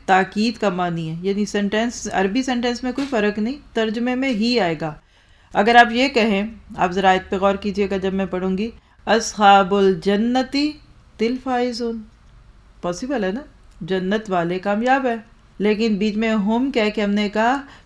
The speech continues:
کہ وہی کامیاب ہے، یعنی جیسے ہم کہتے ہیں کہ زور دینے کے لیے کہ صرف یہی کامیاب ہوں گے۔ آپ کہتے ہیں،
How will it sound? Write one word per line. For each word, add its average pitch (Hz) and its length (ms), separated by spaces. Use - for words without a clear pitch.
کہ 220 120
وہی 196 480
کامیاب 175 540
ہے، 156 80
یعنی 185 260
جیسے 185 260
ہم 185 100
کہتے 185 260
ہیں 185 100
کہ 180 360
زور 202 300
دینے 185 320
کے 190 120
لیے 220 120
کہ 233 120
صرف 247 220
یہی 220 400
کامیاب 175 420
ہوں 165 180
گے۔ 151 80
آپ 196 240
کہتے 208 240
ہیں، 233 120